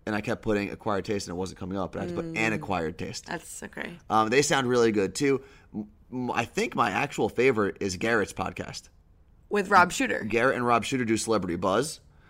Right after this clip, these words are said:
Speaker 1: Um, Ronnie also has his own podcast, Independent Minded. It's pretty cool.
Speaker 2: Honestly, let's just talk about, though. Who are the, what is it, Trailblazers?
Speaker 1: The pioneers?
Speaker 2: Yeah,
Speaker 1: The
Speaker 2: of
Speaker 1: pioneers of,
Speaker 2: podcasting.
Speaker 1: of,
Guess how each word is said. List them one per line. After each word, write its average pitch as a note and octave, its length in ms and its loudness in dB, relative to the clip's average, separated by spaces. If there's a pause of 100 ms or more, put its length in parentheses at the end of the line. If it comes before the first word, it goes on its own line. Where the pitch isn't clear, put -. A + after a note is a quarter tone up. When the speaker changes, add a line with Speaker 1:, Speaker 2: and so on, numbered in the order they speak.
(160)
Speaker 1:
Um, G#2+ 240 2
Ronnie A#2+ 280 2
also A2+ 260 0
has G#2+ 140 -2
his F2+ 120 -4
own A2 180 2
podcast, A#2 560 0
Independent F2+ 420 -8
Minded. A#2+ 480 -2 (300)
It's - 80 -20
pretty C#4 180 -2
cool. A#2 300 0 (500)
Speaker 2:
Honestly, B3 540 6
let's G#3+ 260 2
just - 300 -6
talk F3 180 2
about, D#3+ 200 -2
though. D3+ 220 -2 (640)
Who A3 160 2
are A3 80 8
the, G3 280 4
what F#3 80 -2
is G3 80 -2
it, F#3+ 100 -8
Trailblazers? G#3+ 640 4
Speaker 1:
The G#3+ 80 -2
pioneers? B2+ 680 0
Speaker 2:
Yeah, C#3 340 -4
Speaker 1:
The - 40 0
Speaker 2:
of - 120 -4
Speaker 1:
pioneers F3 580 4
of, A#2+ 140 4
Speaker 2:
podcasting. A2+ 60 -2
Speaker 1:
of, G#2 340 0